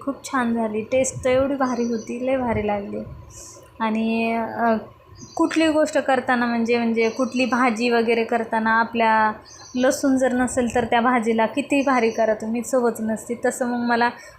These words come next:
मॅगीला ते लसूण टाकून खायची सवय लागली, तर मग मी मॅगीलासुद्धा फोडणी देते लसणाची. आणि आता इथं घेऊन चाललेली आहे मी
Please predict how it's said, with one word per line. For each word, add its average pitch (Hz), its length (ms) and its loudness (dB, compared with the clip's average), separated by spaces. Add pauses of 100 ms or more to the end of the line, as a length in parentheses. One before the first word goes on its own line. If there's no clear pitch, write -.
मॅगीला 277 500 4
ते 285 200 0
लसूण 277 340 2
टाकून 262 300 0
खायची 254 300 0
सवय 240 340 -2
लागली, 220 320 0
तर 262 180 0
मग 262 160 -2
मी 262 160 0
मॅगीलासुद्धा 247 840 0
फोडणी 240 400 0
देते 214 340 0
लसणाची. 220 680 -4 (600)
आणि 220 220 2
आता 220 260 2
इथं 220 220 0
घेऊन 226 360 2
चाललेली 226 480 2
आहे 233 280 0
मी 247 280 -2